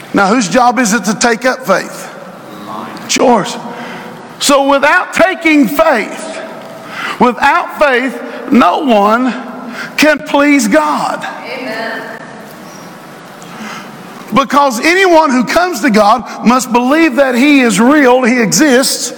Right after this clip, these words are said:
Speaker 1: and that he rewards those who truly want to find him, earnestly, sincerely seek him.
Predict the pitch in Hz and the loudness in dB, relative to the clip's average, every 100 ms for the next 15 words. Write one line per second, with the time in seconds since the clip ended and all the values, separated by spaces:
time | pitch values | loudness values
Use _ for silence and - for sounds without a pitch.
0 | - - - - - - - 247 226 247 | -14 -16 -16 -14 -12 -10 -4 -2 0 0
1 | 226 302 269 247 233 285 330 285 180 170 | 2 2 4 2 4 4 4 2 -2 2
2 | 190 185 214 226 - - - - - - | 2 2 0 0 -4 -6 -14 -16 -18 -18
3 | - - - - - - 254 233 - 339 | -18 -16 -14 -12 -4 0 2 2 2 4
4 | 320 269 254 262 269 269 - 285 277 202 | 4 4 4 2 2 -2 2 2 2 2
5 | 208 - 254 285 294 262 - 202 175 - | 0 0 2 2 2 0 0 0 0 -4
6 | - - - - - 226 - - 277 294 | -12 -14 -10 -2 0 2 0 0 2 2
7 | 226 185 - - - - - - - - | 2 -2 -6 -10 -12 -14 -16 -14 -4 -2
8 | 214 180 - 302 | 0 -2 -6 -8